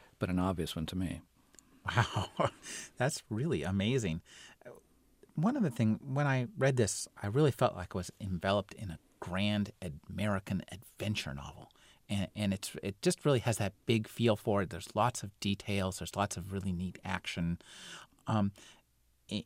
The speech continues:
Speaker 2: and yet all the characters are British. And I know you preserve all that detail and you know all the way it's British.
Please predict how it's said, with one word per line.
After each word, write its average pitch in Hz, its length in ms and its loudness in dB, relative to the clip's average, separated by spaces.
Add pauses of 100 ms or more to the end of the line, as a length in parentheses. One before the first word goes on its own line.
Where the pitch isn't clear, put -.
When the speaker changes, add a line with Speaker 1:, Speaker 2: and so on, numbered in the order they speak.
Speaker 2:
and 117 260 6
yet 147 120 8
all 135 200 6
the 120 80 6
characters - 460 2
are 92 60 0
British. 95 440 0
And 117 320 4
I - 80 4
know 175 140 8
you 165 180 4
preserve 196 360 6
all 131 100 8
that 110 160 2
detail 123 340 2
and 101 160 4
you 117 80 6
know 135 220 8
all 110 100 6
the 104 120 0
way 107 380 2
it's - 180 -6
British. 107 500 2